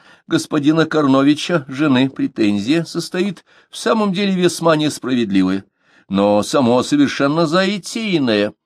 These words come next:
Чего мы, как родные братья, чтобы покойный наш брат, князь Константин Кантемир, имел намерение или обещал такую из движимого имения немалую сумму, как бы своей дочери или ближней свойственницы,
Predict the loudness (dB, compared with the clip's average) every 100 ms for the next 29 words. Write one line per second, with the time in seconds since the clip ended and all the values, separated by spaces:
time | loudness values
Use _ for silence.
0 | _ _ _ _ _ -10 0 4 4 4
1 | 2 0 0 0 0 2 2 2 2 0
2 | 0 -6 -4 -2 -2 -4 -4 0 2 2
3 | 0 0 0 -2 0 2 2 -4 -10 -2
4 | -2 -2 -4 -4 -4 -2 -2 -2 -2 -6
5 | -2 -4 -2 -2 0 -2 -2 -16 -2 2
6 | 4 4 4 2 4 6 6 6 2 2
7 | 2 0 -4 -2 -2 -2 -4 -6 2 2
8 | 2 -4 -2 0 0 -4 -2 0 2 2
9 | 2 4 2 2 0 2 2 2 0 2
10 | 2 2 0 -4 -8 0 2 2 0 -2
11 | -8 _ -6 -2 -4 0 2 2 0 0
12 | 0 0 -2 -2 -2 -2 -8 -2 2 2
13 | 2 4 2 2 -2 -2 -2 0 0 0
14 | -6 -4 -2 -4 -6